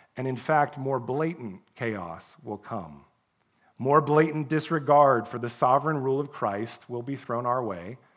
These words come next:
in the coming years, especially when it comes to the topics of gender, sexuality, marriage,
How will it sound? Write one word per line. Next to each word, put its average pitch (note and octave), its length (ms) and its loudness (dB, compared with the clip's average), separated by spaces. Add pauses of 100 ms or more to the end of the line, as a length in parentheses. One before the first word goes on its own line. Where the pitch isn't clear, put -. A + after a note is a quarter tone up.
(180)
in A#2 100 -8
the B2 80 -6
coming A#2 360 -6
years, G#2 460 -10 (800)
especially D#3 540 2
when D3 140 2
it D#3+ 100 -8
comes C3+ 320 -4
to - 100 -16
the G#2+ 80 -8
topics B2 500 -4
of F2 220 -16
gender, C#3+ 480 -4 (580)
sexuality, A#2+ 760 -6 (720)
marriage, B2+ 580 -4